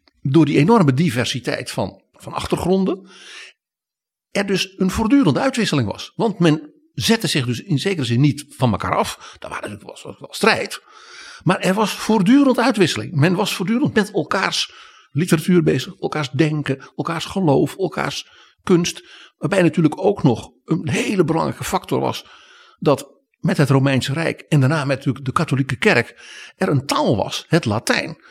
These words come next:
die als het ware over al die volkeren en landen en culturen heen,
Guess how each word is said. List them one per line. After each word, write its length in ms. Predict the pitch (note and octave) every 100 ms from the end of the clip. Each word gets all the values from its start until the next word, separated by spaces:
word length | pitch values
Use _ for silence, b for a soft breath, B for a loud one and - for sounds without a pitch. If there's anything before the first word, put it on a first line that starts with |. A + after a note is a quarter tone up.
| B B
die 100 | E3
als 120 | F3+
het 80 | E3+
ware 220 | C3 - _
over 420 | - A#3+ A#3+ G#3+ -
al 240 | A#3 C#4+
die 140 | G#3+
volkeren 480 | C#3 G#3+ E3+ D3+ C3
en 120 | B2+
landen 420 | B2 F3 C#3+ A2 A2+
en 160 | C3+
culturen 460 | A2+ B2+ - D3 A2
heen, 340 | C3 F#3+ D3